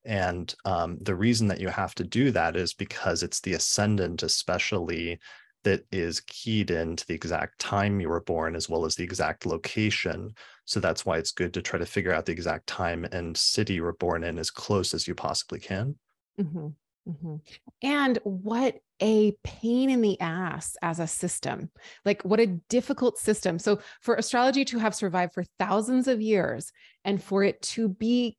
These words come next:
Speaker 2: conceived at a time where they didn't have clocks like we do now,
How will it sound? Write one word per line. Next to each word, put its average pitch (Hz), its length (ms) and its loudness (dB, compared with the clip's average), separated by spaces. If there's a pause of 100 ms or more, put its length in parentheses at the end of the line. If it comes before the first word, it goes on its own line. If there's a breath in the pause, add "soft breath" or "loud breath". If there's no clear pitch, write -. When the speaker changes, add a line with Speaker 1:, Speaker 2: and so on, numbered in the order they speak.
(140)
Speaker 2:
conceived 220 880 4
at 180 140 2
a 185 40 4
time 185 500 2
where 190 140 0
they 254 160 2
didn't 320 380 0
have 285 500 0 (100)
clocks - 720 2 (140)
like 247 220 0
we 269 160 2
do 269 180 2
now, 226 520 0